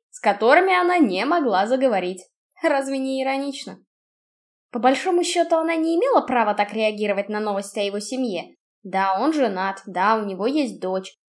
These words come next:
И что? Не мальчик уже, тридцать пять лет все-таки. Логично предположить, что он до миссии Исход не в монастыре жил.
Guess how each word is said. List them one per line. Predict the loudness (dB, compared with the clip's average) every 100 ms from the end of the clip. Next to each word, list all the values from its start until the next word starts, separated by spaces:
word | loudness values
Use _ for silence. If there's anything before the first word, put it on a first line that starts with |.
| _
И | -4
что? | -4 -2 0 0 -4 _ _
Не | 6 6
мальчик | 6 0 -4 -4
уже, | -2 0
тридцать | 0 0 0 -2 0
пять | 0 2
лет | 2 0
все-таки. | 0 -2 -2 -2
Логично | 0 2 0 -4 -4
предположить, | -4 2 6 6 4 -2
что | 0 2
он | 2
до | 0 0
миссии | 0 -4 -6
Исход | -4 0 0
не | 2 2
в |
монастыре | 4 2 2 2 2 2 0
жил. | -4 -8